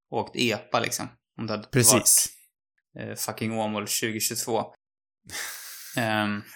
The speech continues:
Speaker 2: Ja, den kommer väl snart efter Tillsammans nittionio.
Speaker 1: Ah, tror du det?
Speaker 2: Nej,
Speaker 1: Man
Speaker 2: det tror
Speaker 1: vet
Speaker 2: inte
Speaker 1: aldrig.
Speaker 2: jag.
Speaker 1: Men, men,
Speaker 2: <laughs>
Speaker 1: eh, jag lä-, läste också att Åmål var liksom inte jätte-, alltså kommunen eller staden Åmål var inte så positiva när, när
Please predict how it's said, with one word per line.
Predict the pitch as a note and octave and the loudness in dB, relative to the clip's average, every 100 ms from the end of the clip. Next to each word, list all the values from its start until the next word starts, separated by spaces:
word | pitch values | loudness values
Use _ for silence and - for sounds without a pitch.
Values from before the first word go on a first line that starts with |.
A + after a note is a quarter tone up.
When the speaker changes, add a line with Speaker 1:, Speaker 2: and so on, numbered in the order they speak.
| - | 0
Speaker 2:
Ja, | A#2 | 4
den | A#2 C3 | 4 8
kommer | C3+ C#3+ B2+ | 8 8 4
väl | G#2+ | 4
snart | A2 G2+ | 4 0
efter | G#2+ - G#2 | -2 -6 -8
Tillsammans | G#2+ A2+ G#2 G#2 G#2 | -2 0 0 -2 -4
nittionio. | G2+ G#2+ G#2+ A2 A#2 - _ - - - - _ _ - | -10 -8 -8 -8 -10 -12 _ -12 -6 -6 -6 _ _ -4
Speaker 1:
Ah, | B2 - - - _ _ - | -2 -2 -8 -12 _ _ -4
tror | A2 | 0
du | G#2+ | -2
det? | - _ _ _ _ _ _ _ _ | -4 _ _ _ _ _ _ _ _
Speaker 2:
Nej, | - G#2 G2 - | -4 -2 -4 0
Speaker 1:
Man | A#2 | 2
Speaker 2:
det | A2 | 2
tror | G#2+ | 0
Speaker 1:
vet | F#2+ | -2
Speaker 2:
inte | G2+ | -6
Speaker 1:
aldrig. | A2 - | -6 2
Speaker 2:
jag. | C3 C3+ C3+ | 4 4 4
Speaker 1:
Men, | C#3 C3+ B2+ | 4 6 6
men, | |
Speaker 2:
<laughs> | B2 A#2+ A#2 A2+ | 6 8 6 4
Speaker 1:
eh, | - | -2
jag | C3 B2+ C3 C3+ | 6 8 8 10
lä-, | C#3+ | 8
läste | C#3 C#3+ - D#3+ | 10 8 8 4
också | C3 A#2 | 4 2
att | A#2 | 2
Åmål | C#3+ D#3 D3 B2+ | 2 4 2 0
var | A#2 A2 | 4 4
liksom | A2 A#2+ | 4 0
inte | A#2 A#2 | -2 -2
jätte-, | A#2 A#2+ - _ A2 - _ - | 0 0 -2 _ -4 -4 _ -6
alltså | - A#2+ | -6 -6
kommunen | - B2+ C3+ B2+ A2+ G2+ | -4 0 0 0 -2 -2
eller | G2+ G#2 | -2 -2
staden | G2 - A#2+ A2 G#2 | -2 6 6 6 2
Åmål | A2 A2+ G2+ G2 | 0 0 0 -4
var | G2+ G#2 | 0 0
inte | G2+ | 2
så | - | 0
positiva | A#2 - B2+ - - A2+ G2+ G2+ | -2 -6 -2 0 -2 -2 -2 -2
när, | F#2+ | 0
när | F#2+ | -2